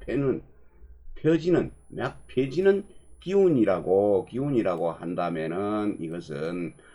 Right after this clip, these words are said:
하늘과 땅, 천지 사이에, 천지 사이에 다만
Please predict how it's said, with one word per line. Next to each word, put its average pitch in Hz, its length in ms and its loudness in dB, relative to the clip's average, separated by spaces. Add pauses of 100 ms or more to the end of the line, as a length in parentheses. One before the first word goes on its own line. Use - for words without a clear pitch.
하늘과 85 1000 -4
땅, - 400 -6
천지 110 880 -6
사이에, 80 880 -6 (260)
천지 76 480 -8
사이에 85 680 -4
다만 - 680 -8